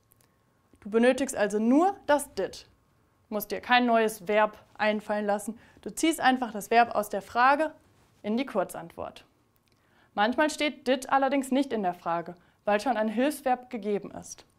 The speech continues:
Wie was zum Beispiel. "Was Bill ill last week?"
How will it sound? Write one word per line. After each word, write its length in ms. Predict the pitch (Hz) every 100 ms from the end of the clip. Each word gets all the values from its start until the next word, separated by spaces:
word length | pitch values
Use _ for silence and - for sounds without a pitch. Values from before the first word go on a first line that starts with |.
| _ _ _ _ _
Wie 180 | - 240
was 540 | 254 240 220 214 214 -
zum 160 | - 180
Beispiel. 440 | - - - - - _ _ _ _ _ _ _ _ _ -
"Was 400 | 233 294 349 -
Bill 420 | - 233 214 196
ill 260 | 220 233 285
last 400 | 302 311 311 285
week?" 380 | 330 453 -